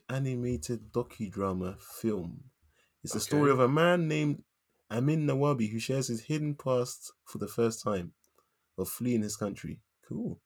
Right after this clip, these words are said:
Speaker 1: Oh, it's got Riz
Speaker 2: Okay.
Speaker 1: Ahmed. It's got Riz
Speaker 2: Okay.
Speaker 1: Ahmed and, um, oh, God, why am I? Lannister, Lannister, Lannister.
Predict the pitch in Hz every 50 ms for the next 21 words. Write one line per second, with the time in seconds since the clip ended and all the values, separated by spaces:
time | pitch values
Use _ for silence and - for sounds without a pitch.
0 | _ _ _ _ _ _ _ _ _ _ _ - 165 117 117 - 165 123 131 143
1 | 135 123 143 147 156 196 202 151 - - _ _ _ _ _ _ - - - 151
2 | 143 208 240 202 - 185 220 233 226 - - 180 185 196 202 202 190 - - -
3 | 170 170 165 160 156 156 156 156 156 156 156 151 156 156 160 165 - - - -
4 | - - - - _ _ _ _ _ - - _ _ _ _ _ - 160 165 165
5 | 151 131 110 107 - - 143 143 - 143 139 127 104 104 127 147 135 123 117 -
6 | - - - - - 120 143 170 180 160 139 - - - 95 90 98 127 156 160
7 | 151 143 - - 117 120 123 131 135 131 131 131 - - 127 127 127 123